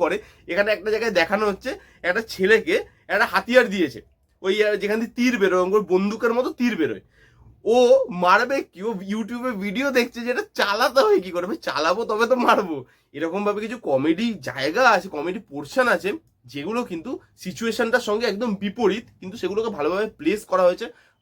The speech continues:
ভালো লাগে। Overall কিন্তু সিনেমাটা আমার বেশ ভালো লেগেছে। এই ছিল মোটামুটি পজিটিভ দিক। এবার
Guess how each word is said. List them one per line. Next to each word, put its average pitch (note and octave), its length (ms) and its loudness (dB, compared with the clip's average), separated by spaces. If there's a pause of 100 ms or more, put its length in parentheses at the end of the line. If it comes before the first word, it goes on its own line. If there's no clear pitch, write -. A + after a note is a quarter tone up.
(180)
ভালো F#3+ 220 2 (100)
লাগে। D3+ 180 2 (400)
Overall B3 400 4
কিন্তু F#3+ 200 -6 (140)
সিনেমাটা F3+ 380 0
আমার - 120 -6 (120)
বেশ G3 140 -2 (140)
ভালো D3+ 220 0
লেগেছে। A2 280 -4 (500)
এই G#3+ 100 4
ছিল A#3+ 100 -2 (100)
মোটামুটি G#3+ 280 0 (120)
পজিটিভ D#3+ 300 0 (120)
দিক। F2+ 100 -20 (440)
এবার G#3+ 120 2